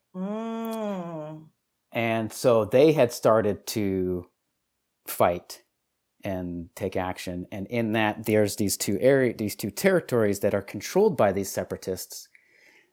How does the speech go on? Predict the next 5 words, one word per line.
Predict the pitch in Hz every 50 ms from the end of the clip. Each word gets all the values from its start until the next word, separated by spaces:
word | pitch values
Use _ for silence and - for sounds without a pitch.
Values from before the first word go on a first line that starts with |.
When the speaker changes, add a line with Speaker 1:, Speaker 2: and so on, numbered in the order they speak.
| _ -
Speaker 2:
that | - 120 - 135 117
then | 147 151 151 147 135 120 113 117 123 143 160 170 _ _ _ _ _ _ _ _ _ _ _ _ _ _ _ _ _ _ _ _ _ _ -
Putin | - 151 139 151 127 113
is | 107 - -
saying, | 120 107 101 95 98 98 95 95 95